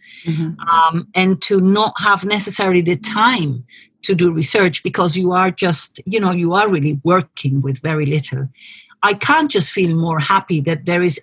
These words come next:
Speaker 2: any way I could involve Judith and that she can favor from the resource, from the opportunity, from the learning, and she's informing the resource.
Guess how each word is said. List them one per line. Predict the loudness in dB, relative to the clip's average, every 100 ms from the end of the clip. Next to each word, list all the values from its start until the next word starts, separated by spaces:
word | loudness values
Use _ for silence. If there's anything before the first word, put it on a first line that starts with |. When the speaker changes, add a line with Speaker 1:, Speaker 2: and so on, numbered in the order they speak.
| -2
Speaker 2:
any | 2 2
way | 2 0 2 0 0
I | -6
could | -4 -4
involve | 0 0 2 0 0 -4
Judith | -2 0 2 0 -2
and | -2 0
that | 0 0
she | -4
can | -2 -2 -2
favor | -4 -2 0 2 0 -2 -4 -8 -14 -20 -12
from | 0 0
the | 2 2
resource, | 0 0 2 4 4 2
from | 0 -2 0
the | 0
opportunity, | -2 -4 -2 0 0 0 -2
from | -2 -2 -2
the | -2
learning, | 0 2 2 0 -2 -2
and | -2
she's | -2 0
informing | -2 0 2 2 2 2
the | 0
resource. | -2 -2 -4 -4 -6 -8